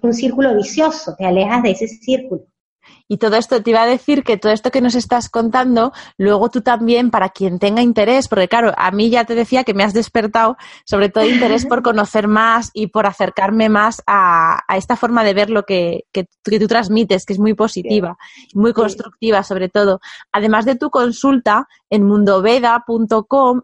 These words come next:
Speaker 2: también tienes cursos online.
Speaker 1: Sí, ahora tengo un proyecto que estoy emocionadísima porque lo, bueno, lo estoy haciendo ahora y es que voy a empezar a hacer cursos online en directo.
Speaker 2: Ujú.
Speaker 1: Entonces,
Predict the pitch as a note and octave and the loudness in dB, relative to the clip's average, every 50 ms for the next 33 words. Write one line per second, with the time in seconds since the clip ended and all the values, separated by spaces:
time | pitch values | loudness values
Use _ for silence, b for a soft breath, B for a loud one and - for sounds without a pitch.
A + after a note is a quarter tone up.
0 | - - G#3+ G#3 A3+ A#3 A3 C#4 C4 C#4+ - - - - B3+ B3 - C#4+ C#4 - | -2 -2 -2 0 0 0 2 2 2 0 0 -2 -2 -2 -2 -2 0 -2 -2 0
1 | C4 A3 G3 F#3+ F3+ F#3 F3+ E3+ E3+ D#3 D#3 D#3+ - _ _ _ _ _ - - | 0 0 2 2 2 2 2 0 -2 -4 -8 -12 -14 _ _ _ _ _ -4 -2
2 | A#3+ G#3+ G3+ - - B B B B B B B A3 A3 A#3 A#3+ D4 E4+ G4 G4 | 0 0 0 -2 -6 B B B B B B B 0 0 2 2 2 2 2 0
3 | F#4+ - - - A#3+ A#3 B3 B3+ C4+ B3 C4 C#4 C4 B3+ C4 B3+ C4 C4 C4 - | -2 -4 -4 -2 0 2 2 2 2 0 0 2 2 2 2 2 0 0 -2 -4
4 | - E4 E4+ F4 F#4 F4+ D4 A#3+ - A3+ A3+ A3+ A#3 A3+ A3 A3 A3+ A#3+ C4 C#4 | -4 0 0 2 2 2 0 -2 -2 -4 -4 -4 -4 -2 0 2 2 2 2 2
5 | C#4 C4+ - - A#3 G#3 G3 G3 G3+ G#3+ C4 C4 - D#4+ D#4 D#4 F4 E4 C#4+ A3+ | 0 0 -2 -2 0 0 2 2 2 2 0 -2 -2 0 0 0 0 0 0 -2
6 | G#3 G3+ F#3 F#3 F#3 F#3 G3+ G3+ G3 F#3 F#3+ F#3 F#3+ - G3 G3 G3+ G3+ G3 - | 0 0 0 0 0 0 0 0 0 0 -2 -2 -2 -2 0 0 0 -2 -4 -8
7 | A#3 A3 A3 G#3+ G#3+ G#3 G#3 G#3+ A3 A#3+ B3+ D4+ F4 - B B B B B B | -6 -6 -4 -2 0 2 2 2 2 2 0 0 -2 -4 B B B B B B
8 | B B B B A#3 A3 A3+ - C4+ B3+ B3+ B3 C4 C4+ C4+ C4+ C4 C4 - G#3 | B B B B -2 -2 -2 0 0 0 2 2 2 0 0 -2 -2 -2 -2 -2
9 | A3 A#3 A#3 C4 B3 B3 - - C4 A#3+ - C#4 C4 B3 - - A3 G#3 G3+ G3 | -2 0 0 -2 -2 -2 -2 -2 -2 -2 0 -2 -2 -2 -4 -2 -2 0 2 2
10 | G#3 G#3+ G#3+ G#3+ A3+ B3 B3 B3+ A#3+ G#3+ F#3+ G3+ G3+ G#3+ A3+ A3 A3+ - - - | 0 0 0 0 0 0 0 0 0 0 0 0 0 0 0 -2 -4 -6 -10 -12
11 | D#3 D3 D#3 - _ _ _ - A3+ A3+ A#3+ G#3+ A#3+ A#3+ C#4+ G#4 - G#3 G#3 G#3 | -14 -14 -14 -20 _ _ _ -8 -4 -2 -2 0 0 0 -2 -2 -4 -2 -2 -2
12 | G#3 - - G#3+ G#3 G3+ G3 - A#3+ B3 B3+ B3+ B3 - | 0 0 0 2 2 2 2 2 2 2 2 0 -2 -4